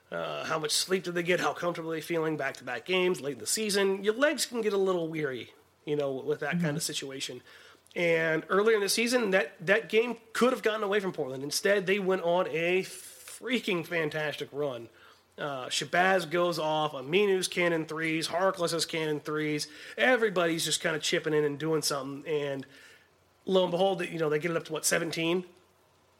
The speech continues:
Speaker 1: And they
Speaker 2: Mm-hmm.
Speaker 1: walk away. And that's, that's such a stark contrast from what they were just a few months ago. I mean, this looks like a
Speaker 2: Mm-hmm.
Speaker 1: completely different team.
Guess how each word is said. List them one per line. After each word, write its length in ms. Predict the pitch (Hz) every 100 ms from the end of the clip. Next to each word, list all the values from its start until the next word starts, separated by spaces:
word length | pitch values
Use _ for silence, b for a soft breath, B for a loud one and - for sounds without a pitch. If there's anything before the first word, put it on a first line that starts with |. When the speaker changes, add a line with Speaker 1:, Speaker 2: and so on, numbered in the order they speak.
| _ _ _ _ _ -
Speaker 1:
And 100 | 190
they 60 | 190
Speaker 2:
Mm-hmm. 120 | 180
Speaker 1:
walk 180 | 165 196
away. 300 | 240 - - - _ _ _ -
And 180 | 175 147
that's, 380 | 262 277 - B B B
that's 200 | 277 -
such 320 | - - 254
a 60 | 220
stark 640 | - - - 196 180 -
contrast 760 | - 180 156 - 156 151 - - B B -
from 160 | 196
what 160 | 190 190
they 100 | 180
were 280 | 175 196 208
just 200 | 226 -
a 60 |
few 180 | 190 214
months 340 | 180 196 277 -
ago. 280 | 131 98 - _ _ _
I 40 | 185
mean, 120 | 185
this 200 | 214 -
looks 220 | 214 233
like 100 | 160
a 40 | 139
Speaker 2:
Mm-hmm. 120 | 135
Speaker 1:
completely 800 | 240 220 - 220 220 220 214 196
different 320 | 190 190 190
team. 240 | 240 220